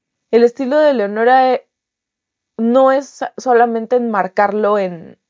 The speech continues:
en estas dos cosas, ¿no? O sea, no es nada más el decir, "Ah, bueno, pues es que ella vivió en la granja, ah, y entonces pues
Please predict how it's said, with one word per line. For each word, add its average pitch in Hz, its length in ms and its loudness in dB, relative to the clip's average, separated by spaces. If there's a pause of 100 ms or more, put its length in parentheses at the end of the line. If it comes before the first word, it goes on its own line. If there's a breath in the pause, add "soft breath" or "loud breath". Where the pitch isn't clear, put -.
en 202 140 -4
estas 202 340 0
dos 190 200 -4
cosas, - 540 -10 (120)
¿no? 202 220 -6 (460)
O 196 100 -10
sea, 202 160 0
no 214 260 0
es 220 200 -2
nada 220 260 0
más 196 260 -6
el 208 120 -8
decir, 180 300 -2
"Ah, 220 140 4
bueno, 196 220 -6
pues 185 120 -18
es 196 100 -14
que 214 120 -12
ella 196 140 -4
vivió 180 260 -2
en 185 100 -2
la 160 100 -4
granja, 214 360 -4
ah, 175 140 -4 (380)
y - 60 -10
entonces 190 300 -4
pues 180 220 -8